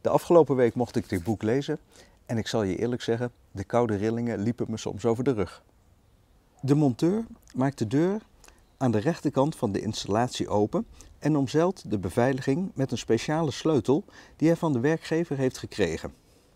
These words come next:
Eenmaal in de installatie laat hij de robot op volle kracht draaien. De grijper van de robot drukt de monteur tegen de wand van de installatie, terwijl de monteur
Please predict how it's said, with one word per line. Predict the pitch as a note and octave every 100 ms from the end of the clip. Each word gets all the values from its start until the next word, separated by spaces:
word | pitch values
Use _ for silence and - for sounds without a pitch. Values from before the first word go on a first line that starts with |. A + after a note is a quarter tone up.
| _ - - - _ _ _
Eenmaal | - A2+ F#2 -
in | B2 B2
de | -
installatie | C#3+ - - D3 D3 D3+ - F#3 - - _
laat | B2 D3+ -
hij | C#3
de |
robot | G#2+ C3+ D#3 D#3+ -
op | A2+
volle | - E3 D3
kracht | - B2+
draaien. | A2+ G#2+ F2 D#2+ D#2 - _ _ _ _ - -
De | G#2+
grijper | A2 A#2 C3 - - _
van | - G2+
de |
robot | F#2+ A#2 B2 C3 - - - -
drukt | C3+ C3+
de | A#2+
monteur | A#2 - A#2+ C#3+
tegen | C#3 B2+
de | A#2+
wand | G#2 G#2+ -
van | C3
de | A2
installatie, | A2 - - G2 F2 - - - _ - _ _
terwijl | - G#2
de | G2+
monteur | F#2+ F2 A#2 B2+